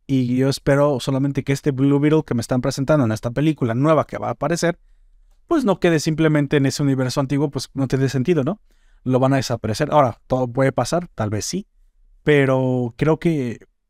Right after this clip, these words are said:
podría ser una nueva, un nuevo respiro de aire fresco para el, para los héroes en D C, ¿no? Y yo, yo la verdad me gano de ver, me muero de, de, de ganas de verla y de ver todo lo que se vaya a construir en este nuevo universo, si es que van a traer las cosas tan bien hechas,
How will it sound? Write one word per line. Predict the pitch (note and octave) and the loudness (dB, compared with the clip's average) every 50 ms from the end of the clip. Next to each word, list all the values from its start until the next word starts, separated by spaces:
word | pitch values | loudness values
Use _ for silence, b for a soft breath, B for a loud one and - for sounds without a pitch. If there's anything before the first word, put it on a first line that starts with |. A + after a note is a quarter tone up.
| _ - | _ -4
podría | - C#3+ C3+ C3 C3 C#3+ D3 C#3+ | 0 2 2 2 4 2 2 2
ser | - E3 D3+ C#3+ | 2 0 0 2
una | D3 D3+ D3 C#3+ | 2 2 2 2
nueva, | C#3+ C#3+ C#3+ D3 D3 D3 C#3 B2 _ _ _ _ _ _ _ _ _ _ _ _ - | 2 2 2 2 2 0 0 -4 _ _ _ _ _ _ _ _ _ _ _ _ -6
un | - C3+ C#3 | -2 2 2
nuevo | D3+ D#3+ D#3+ D#3+ D#3+ D3+ D3 C#3+ C#3 - _ _ - | 4 4 4 4 4 4 4 2 0 -2 _ _ -12
respiro | C#3 C3 B2 - - D3+ C#3+ D3 | -8 -8 -6 -2 -2 2 2 2
de | D3 | 2
aire | D3+ D3 | 2 0
fresco | - - D3 C#3 - - C#3+ A#2+ | 0 0 -2 0 0 -2 -4 0
para | - B2 A#2+ A#2+ | 0 0 2 2
el, | A#2+ A#2+ A#2 A#2 A#2 A2+ - | 2 2 2 0 0 -2 -2
para | - A#2+ A#2 A#2 | -2 0 0 0
los | A#2+ A2 - | 0 0 -2
héroes | C3+ C3 C3 - | 0 -2 0 0
en | B2+ A#2+ | 0 0
D | A#2 B2 A#2 | 0 -2 -2
C, | - - A2 | -2 -4 -4
¿no? | A2 C3 F3+ - _ _ _ _ _ _ _ _ _ _ | -4 -4 -4 -6 _ _ _ _ _ _ _ _ _ _
Y | - B2 | -4 0
yo, | B2 C3 C3+ - - - C3 | 0 0 0 0 -4 -8 -2
yo | C3+ D3+ E3 F3+ F#3+ | 2 2 2 4 4
la | F#3+ F3 | 4 4
verdad | D3+ D3+ D#3 D#3+ E3 D#3+ | 4 6 4 4 4 4
me | D3 | 2
gano | C#3 D3 D3+ D3+ | 2 2 4 4
de | C#3 | 2
ver, | C3 C3 C3+ - _ | 2 2 -2 -4 _
me | - B2+ B2+ B2 | -6 -4 -2 0
muero | A#2+ C3+ C#3+ D#3+ | 2 2 4 4
de, | D3+ | 2
de, | C3+ C3+ C3 A#2+ A#2 B2 B2+ B2 B2 B2 B2 A#2+ | 2 2 0 -2 -2 -2 0 0 0 -2 -2 -2
de | A2+ B2 | -2 0
ganas | A#2 A#2+ C3+ D#3 C#3+ | 0 2 2 2 0
de | C3 A#2+ | 0 0
verla | A#2+ B2+ C#3 D#3+ F#3+ A3+ A#3 _ _ _ _ _ _ _ _ _ - | 0 0 0 2 0 0 -2 _ _ _ _ _ _ _ _ _ -2
y | C#3+ C3+ | 0 2
de | C3 C3+ | 2 2
ver | A#2+ C3+ C#3+ C#3 | 4 4 2 2
todo | - - D#3+ D#3 D#3+ | 2 0 2 2 2
lo | D#3+ D3+ | 2 0
que | - B2 | -2 -4
se | - C#3+ | -2 2
vaya | C3 C3+ C#3+ D3 | 2 4 2 2
a | |
construir | - - C#3 - - C3 B2+ C3 | 0 -2 -6 -4 -2 0 0 2
en | C3 C3 | 2 0
este | C3+ - - | 0 0 0
nuevo | C#3 C#3 C#3 C#3 | 2 2 4 4
universo, | C3+ C3 A#2+ B2+ C3 C#3+ E3+ | 2 2 2 0 0 -2 -4
si | D#3 - C#3 | -4 -2 -2
es | C3+ - | -2 -2
que | - C#3+ | -2 -2
van | C3+ C3+ C3 C#3 | -2 0 0 0
a | C3+ | -2
traer | - - B2 B2 B2+ C#3 - _ _ _ _ _ _ _ _ | -2 -2 -2 -2 -2 -4 -6 _ _ _ _ _ _ _ _
las | - C3 C3 B2 - | -2 0 0 0 2
cosas | - D3 C#3+ D3 C#3+ | 4 4 4 4 2
tan | - C#3+ C3 B2+ | 0 0 0 0
bien | B2 C3+ C3 C3 | 0 0 0 2
hechas, | C3 C3 - - A#2+ G#2+ - - | 0 -2 -2 -6 -8 -8 -10 -12